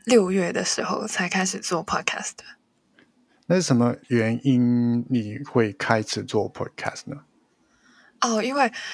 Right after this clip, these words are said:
Speaker 1: 首先我跟你说，我是用 iPhone 的，就是 iPhone 会有那个 Apple Podcast，我一开始呢是 delete 掉它的，就是把它删掉，因为我怕我没有空位什么的。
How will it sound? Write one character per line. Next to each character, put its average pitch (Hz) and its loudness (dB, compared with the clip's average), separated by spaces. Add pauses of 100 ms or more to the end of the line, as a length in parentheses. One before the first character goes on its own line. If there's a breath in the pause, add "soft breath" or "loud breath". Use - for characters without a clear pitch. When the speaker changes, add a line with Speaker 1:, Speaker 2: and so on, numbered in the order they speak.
(140 loud breath)
Speaker 1:
首 - 0
先 220 2
我 202 2
跟 190 2
你 170 -2
说， 170 0
我 175 2
是 214 2
用 202 2
iPhone 160 -2
的， 165 -8 (380 loud breath)
就 - 0
是 302 4
iPhone 254 4
会 254 2
有 190 2
那 180 0
个 190 0
Apple 180 0
Podcast， - 0 (420 loud breath)
我 220 8
一 262 6
开 302 4
始 208 2
呢 180 0
是 226 2
delete 180 2 (440)
掉 165 4
它 143 2
的， - -6 (380 loud breath)
就 302 6
是 294 6
把 233 2
它 190 6
删 175 0
掉， 175 -2 (200 loud breath)
因 285 2
为 311 8 (360)
我 175 4
怕 202 4
我 165 0
没 165 2
有 170 6
空 175 2
位 180 6
什 202 4
么 180 0
的。 - -4